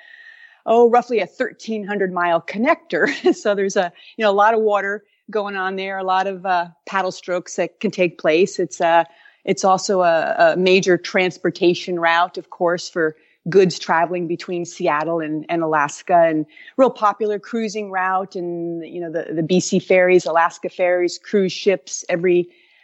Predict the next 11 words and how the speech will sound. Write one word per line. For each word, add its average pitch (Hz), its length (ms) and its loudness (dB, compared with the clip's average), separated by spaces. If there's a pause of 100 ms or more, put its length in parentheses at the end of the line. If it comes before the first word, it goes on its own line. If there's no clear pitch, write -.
(180)
imaginable 175 1000 0 (300)
tug 190 400 0
and 165 160 -10
freighter 190 500 -6
and 160 180 -8
barge 175 580 -2
and, 151 300 -6 (500)
and 156 300 0
recreational 185 1000 0
vessel 185 640 0
and, 147 260 -10